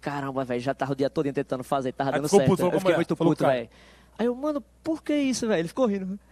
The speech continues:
Speaker 1: Ele, "Uma foto?" Eu fiz, "Não."
Speaker 2: <laughs> Não, não,
Speaker 1: Eu fiz,
Speaker 2: foda-se.
Speaker 1: "Não, não." Eu fiz, "Porra, mano, tu viu que eu tô gravando?" Não, é uma coisa que eu fico puto que acontece, a pessoa estraga a pegadinha. Estragou lá. Foi lá e falou. Aí ela vira pra mim e faz,
Speaker 2: Sou muito teu fã.
Speaker 1: "Não.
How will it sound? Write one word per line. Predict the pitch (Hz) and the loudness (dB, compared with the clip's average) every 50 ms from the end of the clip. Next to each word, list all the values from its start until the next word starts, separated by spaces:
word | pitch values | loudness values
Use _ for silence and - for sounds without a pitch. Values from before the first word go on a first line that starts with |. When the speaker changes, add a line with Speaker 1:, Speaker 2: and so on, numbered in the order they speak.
| - - - | -20 -6 -4
Speaker 1:
Ele, | - 208 | -2 0
"Uma | 226 247 233 | 0 0 -2
foto?" | 196 - - 254 247 - | -2 0 0 0 0 0
Eu | 240 - | -2 -4
fiz, | - 214 | -4 -4
"Não." | 214 247 262 226 208 214 277 - _ _ _ _ | -2 0 0 2 0 -2 -4 -8 _ _ _ _
Speaker 2:
<laughs> | - - - - 285 - 679 679 - - 719 - - 294 - - - - 339 - - - - - - _ | -12 -10 -10 -10 -10 -12 -12 -12 -12 -14 -14 -2 0 0 0 0 -4 -4 -4 -4 -4 -6 -20 -20 -20 _
Não, | - 349 349 | -4 -2 0
não, | 311 269 277 | 2 0 0
Speaker 1:
Eu | |
fiz, | 285 - _ - | -2 -8 _ -2
Speaker 2:
foda-se. | 480 - 285 - 330 | 0 0 2 2 2
Speaker 1:
"Não, | 320 359 359 370 480 466 - _ _ | 2 2 2 2 0 -6 -10 _ _
não." | - 285 269 285 415 381 - _ _ _ _ _ - _ | 0 0 0 0 -2 -8 -10 _ _ _ _ _ -20 _
Eu | - 339 | -12 -8
fiz, | - 359 - | -8 -8 -2
"Porra, | - 339 330 320 | 0 0 2 2
mano, | 302 285 | 2 0
tu | - - 302 | 0 0 0
viu | 254 285 | 0 2
que | - 285 | 0 0
eu | |
tô | - 277 269 | 0 0 0
gravando?" | 269 277 269 233 254 220 - - - | 2 0 2 0 -2 -2 -2 -6 -2
Não, | - 240 226 | 0 2 2
é | 196 196 190 | 4 2 0
uma | 156 185 202 220 254 | 0 2 2 2 2
coisa | 240 262 233 - | 2 0 -2 0
que | - | -2
eu | 226 | -4
fico | - 247 269 - 208 | -4 -4 -4 -4 -2
puto | - 214 214 196 | -2 -2 -2 0
que | - | -2
acontece, | 208 - 202 185 - 190 190 - - - - | -2 -2 -2 0 0 0 0 0 -6 -6 -2
a | - 156 156 | -2 -2 -2
pessoa | - 185 170 - - 156 175 | -2 -4 -6 -2 -2 -2 -2
estraga | 202 - - - - 147 135 127 131 135 | -2 -4 -6 -6 -2 -2 -2 -2 -2 -4
a | 143 | -4
pegadinha. | - - 135 131 135 123 117 120 117 135 - _ - | -4 -4 -4 -4 -6 -8 -8 -14 -14 -16 -18 _ -14
Estragou | - - - - 156 151 120 117 107 | -14 -8 -6 -6 -6 -6 -8 -10 -10
lá. | 104 117 110 104 _ _ | -10 -14 -14 -14 _ _
Foi | _ - - 143 | _ -8 -4 -2
lá | 135 139 | -2 -2
e | 147 - - | -4 -6 -12
falou. | - - - 190 175 139 123 - _ _ _ _ _ _ _ _ _ _ | -8 -4 -2 -2 -2 -4 -6 -12 _ _ _ _ _ _ _ _ _ _
Aí | - 143 | -2 0
ela | 151 165 | 0 0
vira | 143 165 170 165 | 0 -2 -4 -2
pra | - 170 | -4 -4
mim | 156 180 | -6 -6
e | |
faz, | 190 - 180 143 131 - - _ | -6 -4 -6 -6 -6 -8 -14 _
Speaker 2:
Sou | - - 175 170 | -14 -14 -10 -10
muito | 190 196 - | -10 -6 -4
teu | - 190 | -4 -4
fã. | 165 - - 123 113 - | -4 -8 -12 -14 -10 -2
Speaker 1:
"Não. | 240 262 247 240 | 0 0 0 0